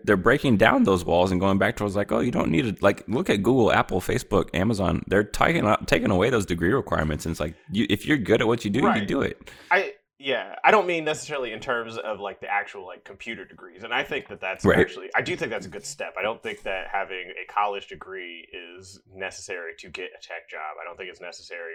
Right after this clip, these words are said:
Speaker 2: for, to be a good developer and to do a lot of
Speaker 1: Right.
Speaker 2: these things. It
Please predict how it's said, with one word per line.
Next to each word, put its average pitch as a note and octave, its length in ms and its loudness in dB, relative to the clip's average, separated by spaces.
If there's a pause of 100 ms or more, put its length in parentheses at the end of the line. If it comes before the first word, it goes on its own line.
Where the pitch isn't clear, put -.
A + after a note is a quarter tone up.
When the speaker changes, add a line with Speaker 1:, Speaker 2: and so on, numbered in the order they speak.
Speaker 2:
for, E2+ 400 -14 (140)
to G#2 100 -18
be F2+ 160 -12
a E2+ 100 -12
good F#2 160 -18
developer E2 540 -14
and D2 180 -20
to F2 80 -14
do E2+ 60 -12
a D#2 60 -14
lot D#2 160 -12
of D#2 80 -2
Speaker 1:
Right. D2 160 2
Speaker 2:
these - 240 -14
things. F2+ 340 -10
It F#2+ 140 -12